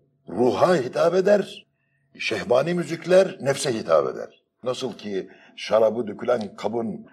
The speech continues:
o kap şarabı kendi şeyine çeviriyorsa, şekline, musiki de insanlar üzerinde bu tesiri yapar. Yani henüz pişmemişler şehvani olarak anlarlar. Pişenler,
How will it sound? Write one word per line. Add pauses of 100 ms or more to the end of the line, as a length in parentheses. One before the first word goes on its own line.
o
kap
şarabı
kendi
şeyine
çeviriyorsa, (200)
şekline, (180)
musiki
de
insanlar
üzerinde
bu
tesiri
yapar. (280)
Yani (220)
henüz
pişmemişler (100)
şehvani
olarak
anlarlar. (420)
Pişenler,